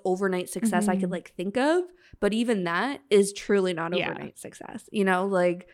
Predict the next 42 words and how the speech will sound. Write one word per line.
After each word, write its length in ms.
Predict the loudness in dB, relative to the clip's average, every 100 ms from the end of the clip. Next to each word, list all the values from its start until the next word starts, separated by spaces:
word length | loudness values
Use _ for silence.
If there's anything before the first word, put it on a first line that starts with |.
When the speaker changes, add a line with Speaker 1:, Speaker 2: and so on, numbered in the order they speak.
| _ _
Speaker 1:
one 460 | -8 4 6 6 4
video 340 | 2 0 -4
success 460 | -6 -4 -2 -2 -2
Speaker 2:
Yeah. 40 |
Speaker 1:
might 180 | -2 -2
be 140 | 0 0
overnight, 400 | 0 -2 -2 -2
but, 160 | 0
like, 300 | 0 -2 -6 _ _ _ _ _ _ -6
the 120 | -4
thought 560 | -4 -4 2 4 2 0
and, 160 | -8
like, 300 | -8 -10 -12 -20 -20 -20 _ _ _ _
the 140 | -4 0
actual 340 | 0 2 -2
creating 540 | -2 -6 2 6 6 4
the 80 |
content 640 | 0 0 0 0 0 0 0
and, 80 | -4
like, 160 | -4
trial 400 | -4 2 4 4
and 100 | 2
error 280 | -2 -2 -2
of 120 | 0
what 200 | 0 0
works, 260 | -2 -4 -4
what 160 | -6
doesn't, 380 | 0 0 2 0
Speaker 2:
Mm-hmm. 220 | 0 -2
Speaker 1:
how 180 | -2 -2
to, 300 | 0 0 -2
you 120 | -4
know, 320 | -6 -4 -6 -10 -18 -20 -20 _ _ _ _ _ _ _ _
get 400 | 2 4 4 0 -8 0
eyes 260 | 4 6
on 140 | 4 2
your 120 | 0
videos, 320 | 2 4 4 4
all 140 | 2
those 240 | 4 0
things, 300 | 0 -4 -4
like, 320 | -4 -6 -8